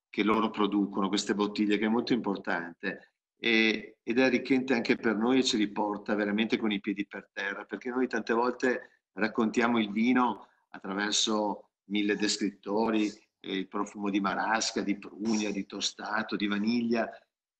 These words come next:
Invece loro, quando un giorno gli abbiamo rac-,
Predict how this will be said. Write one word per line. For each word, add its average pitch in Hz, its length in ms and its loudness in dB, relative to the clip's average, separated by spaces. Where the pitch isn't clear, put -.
Invece 135 300 0
loro, 143 600 2
quando 117 240 0
un 110 80 2
giorno 120 340 2
gli 110 60 2
abbiamo 107 320 0
rac-, 104 200 -6